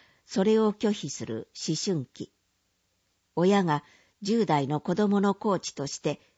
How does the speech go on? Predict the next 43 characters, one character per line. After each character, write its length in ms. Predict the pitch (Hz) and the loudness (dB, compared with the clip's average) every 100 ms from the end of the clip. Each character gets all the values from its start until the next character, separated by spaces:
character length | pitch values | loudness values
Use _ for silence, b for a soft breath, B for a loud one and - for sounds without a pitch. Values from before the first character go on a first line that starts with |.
| b _ | b _
生 80 | 170 | -8
き 160 | - 240 | -4 -2
る 140 | 175 | -2
力 440 | - - 180 175 135 | -4 -2 0 2 2
を 100 | 139 | -2
引 60 | - | -4
き 120 | 214 | -4
出 140 | 220 220 | -2 -2
す 160 | - | -2
た 100 | - | -2
め 140 | 151 151 | 0 0
に 160 | 135 | 0
は、 120 | 127 - _ _ _ _ _ _ | -2 -6 _ _ _ _ _ _
ほ 140 | - 185 | -2 0
ど 120 | 233 | 0
ほ 140 | 233 | 0
ど 120 | 220 | 0
の 140 | 208 208 | 2 0
距 180 | - 202 | 0 -2
離 140 | 208 | 0
感 260 | 165 139 139 | 0 0 0
と 240 | 151 139 b b b b - | -4 -4 b b b b -4
子 140 | 196 | 0
供 240 | 220 226 | 2 2
に 160 | 214 214 | 2 0
対 240 | 220 208 | 0 -2
す 160 | 202 185 | -2 -4
る 140 | 127 - | -4 -4
敬 260 | 233 214 | 0 2
意 120 | 156 | 2
が 160 | 127 123 | 0 -2
不 120 | - | -4
可 140 | 185 180 | -4 -4
欠 280 | 147 - | -6 -10
で 120 | - 131 | -10 -10
す。 260 | - - _ _ _ _ _ _ _ _ _ _ _ _ _ _ | -12 -16 _ _ _ _ _ _ _ _ _ _ _ _ _ _
自 140 | 175 190 | -2 0
立 260 | 214 220 | 0 2
の 160 | 196 185 | 4 4
元 260 | 180 208 202 | 2 0 -2
と 160 | 196 | 0
な 140 | 190 175 | 2 0
る 160 | 123 | -2